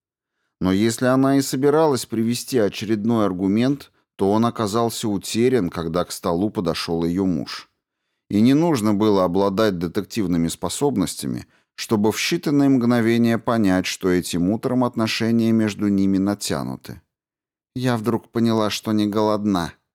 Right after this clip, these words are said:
произнесла Кэролайн, вставая.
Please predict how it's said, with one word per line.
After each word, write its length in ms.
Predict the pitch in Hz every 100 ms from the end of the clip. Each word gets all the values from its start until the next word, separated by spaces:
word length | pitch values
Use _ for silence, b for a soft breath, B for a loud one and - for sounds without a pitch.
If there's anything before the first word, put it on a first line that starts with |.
| _ _ _ _ _
произнесла 720 | 92 92 80 87 - 85 80
Кэролайн, 600 | - 107 123 120 117 113
вставая. 720 | 110 - 107 87 69 62 71